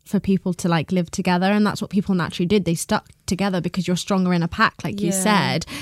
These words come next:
Speaker 1: And I do think that there are so many places in the world where actually a lot of people are happier
Speaker 2: Mm.
Speaker 1: and living more joyful lives because they have those simple things that
Speaker 2: Mm.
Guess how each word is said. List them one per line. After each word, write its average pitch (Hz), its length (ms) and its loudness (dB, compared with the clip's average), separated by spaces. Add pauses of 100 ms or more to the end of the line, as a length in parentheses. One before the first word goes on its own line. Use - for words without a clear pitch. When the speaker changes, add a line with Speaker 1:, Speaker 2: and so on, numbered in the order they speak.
(140)
Speaker 1:
And 202 320 4
I 196 100 2
do 233 240 6
think 208 280 2
that 135 120 -2
there 180 180 2
are 185 40 4
so 196 180 0
many 190 160 4
places 196 400 0
in 185 80 2
the 170 80 2
world 170 440 2
where 156 420 2 (1200)
actually 180 440 2
a 160 60 2
lot 175 180 0
of 196 100 -8
people 202 300 0
are 156 200 2
happier - 600 -4 (280)
Speaker 2:
Mm. 202 440 -2
Speaker 1:
and 175 420 2
living 180 300 2
more 170 460 2 (120)
joyful 185 400 2
lives 165 720 0
because 196 460 2
they 185 160 0
have 185 480 -2
those 185 560 0 (420)
simple 208 540 4
things 185 680 0
that 180 300 4
Speaker 2:
Mm. 190 160 -6